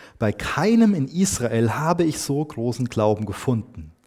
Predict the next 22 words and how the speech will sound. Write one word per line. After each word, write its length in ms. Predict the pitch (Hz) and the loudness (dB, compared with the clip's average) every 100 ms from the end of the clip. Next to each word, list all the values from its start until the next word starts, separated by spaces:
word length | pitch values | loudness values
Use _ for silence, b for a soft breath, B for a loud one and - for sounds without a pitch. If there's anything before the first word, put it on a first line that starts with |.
| b b b b | b b b b
Ich 120 | 104 - | -12 -2
sage 360 | 113 151 143 | 2 4 2
euch 240 | - 107 - | 0 -2 -4
aber, 260 | 104 110 | -2 0
dass 220 | 110 107 | 0 -2
viele 300 | - 190 208 | -4 0 0
von 220 | 160 117 117 | 2 -2 -2
Osten 440 | 160 170 - 127 | -2 -4 -6 -4
und 140 | 101 | 0
Westen 360 | 110 156 - 135 | 0 0 -2 -6
kommen 380 | - 135 139 143 B B B B | -2 -2 0 -4 B B B B
und 120 | 120 | -2
mit 200 | 110 - | -2 -2
Abraham 520 | 110 151 - 127 139 | 0 0 -2 -2 0
und 160 | 113 - | 0 -2
Isaak 520 | 123 - 139 135 139 | -6 0 2 2 0
und 160 | 104 92 | -4 -2
Jakob 500 | 98 117 - 123 - | -2 -2 -4 -6 -8
zu 120 | - | -12
Tisch 420 | - 143 - - | -2 -2 -2 -4
liegen 320 | 101 98 98 | -4 -4 -4
werden 440 | 98 98 104 127 | 0 0 0 -2